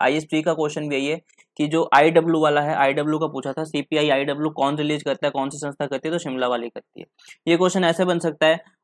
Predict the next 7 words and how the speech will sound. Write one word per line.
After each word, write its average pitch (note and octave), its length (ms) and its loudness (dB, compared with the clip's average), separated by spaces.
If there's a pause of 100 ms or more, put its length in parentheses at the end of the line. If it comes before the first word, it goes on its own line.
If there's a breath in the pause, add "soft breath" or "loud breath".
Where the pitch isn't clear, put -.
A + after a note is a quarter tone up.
all E3 200 10
the G3 120 4
सीपीआई F3 680 4 (260)
और C3 360 2 (800)
कंज्यूमर D3 400 2
प्राइस E3 240 4
इंडेक्स C#3+ 580 -2